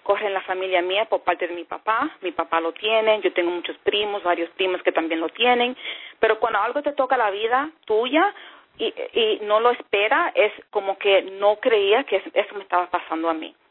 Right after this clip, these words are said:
So, ese embarazo, ese, el embarazo era muy difícil para mí. Um, voy a un poquito más adelante, la hija mía tenía como cuatro años en ese tiempo, y yo la llevé para el pediatra. Y, um, otro momento, lo,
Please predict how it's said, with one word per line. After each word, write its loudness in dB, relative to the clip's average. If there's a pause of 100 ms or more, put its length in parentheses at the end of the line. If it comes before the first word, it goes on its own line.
So, 2
ese -4
embarazo, -2
ese, 0
el -4
embarazo 0
era 6
muy -6
difícil -10
para 0
mí. -12 (160)
Um, 2 (460)
voy 4
a 4
un -10
poquito -4
más 4
adelante, 0 (180)
la 0
hija -8
mía -2 (440)
tenía -2
como 0
cuatro -2 (100)
años -2
en -2
ese 0
tiempo, -2 (440)
y -6
yo 0
la 2
llevé 4
para -2 (180)
el -4
pediatra. -4 (400)
Y, -4
um, 0 (100)
otro 2
momento, 0
lo, 4